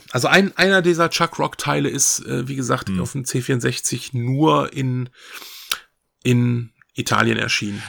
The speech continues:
Speaker 2: Aber
Speaker 1: Und
Speaker 2: du hattest doch auch mal bei Kleinanzeigen fast einen Giant Sisters gekauft, oder?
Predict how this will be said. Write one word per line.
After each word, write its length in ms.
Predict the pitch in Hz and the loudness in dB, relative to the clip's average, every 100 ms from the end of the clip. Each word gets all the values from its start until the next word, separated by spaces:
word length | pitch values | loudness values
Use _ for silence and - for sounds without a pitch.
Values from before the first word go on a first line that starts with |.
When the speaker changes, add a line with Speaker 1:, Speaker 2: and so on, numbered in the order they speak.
| - | 0
Speaker 2:
Aber 220 | 113 113 | 4 6
Speaker 1:
Und 160 | 120 120 | 6 4
Speaker 2:
du 420 | 160 220 208 - _ _ _ - 104 - | 0 -2 -6 -12 _ _ _ -10 -10 -6
hattest 440 | 107 135 185 - | 0 2 2 2
doch 120 | 175 | 2
auch 200 | - 139 | 2 2
mal 280 | 165 165 160 | 4 2 2
bei 260 | - 117 113 | 2 2 2
Kleinanzeigen 1300 | 110 - 107 87 175 180 175 - 131 143 143 135 92 - - | 0 -2 0 0 2 2 2 0 0 0 0 -2 -6 -10 -10
fast 460 | - - 165 - | -2 0 2 0
einen 200 | - 127 | 0 0
Giant 380 | 127 120 170 190 | 2 2 2 0
Sisters 380 | 120 104 101 - | 0 0 0 -2
gekauft, 500 | - - 85 82 - | -6 -4 -4 -4 -2
oder? 300 | 104 202 | 0 0